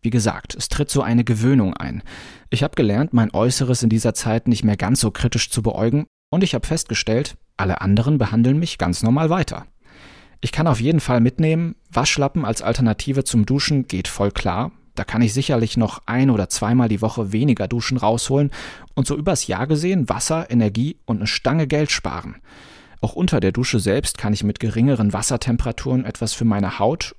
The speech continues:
und meinen Geldbeutel tun. Da war ich in der Vergangenheit mit dem Heißduschen vielleicht auch einfach ein bisschen verwöhnt. Ich muss mir auch nicht mehr jeden Tag die Haare waschen.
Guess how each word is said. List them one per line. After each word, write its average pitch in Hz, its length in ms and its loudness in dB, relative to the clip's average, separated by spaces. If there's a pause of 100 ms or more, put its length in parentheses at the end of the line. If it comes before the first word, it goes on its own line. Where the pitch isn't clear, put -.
und 127 220 0
meinen 95 180 0
Geldbeutel 107 540 0
tun. 151 320 0 (480)
Da 87 160 -8
war 95 100 -4
ich 110 140 -2
in 110 40 0
der 101 120 -2
Vergangenheit 104 600 0
mit 95 140 -6
dem 98 180 -4
Heißduschen 123 540 -4
vielleicht - 420 -6
auch 123 120 -4
einfach 113 400 -2
ein 95 80 -6
bisschen - 300 -2
verwöhnt. - 520 -14 (920)
Ich 110 120 -4
muss 151 200 0
mir - 120 0
auch 120 180 0
nicht 131 240 0
mehr 113 140 4
jeden 110 360 2
Tag - 260 -10
die 95 160 -4
Haare 101 260 -2
waschen. 127 380 -2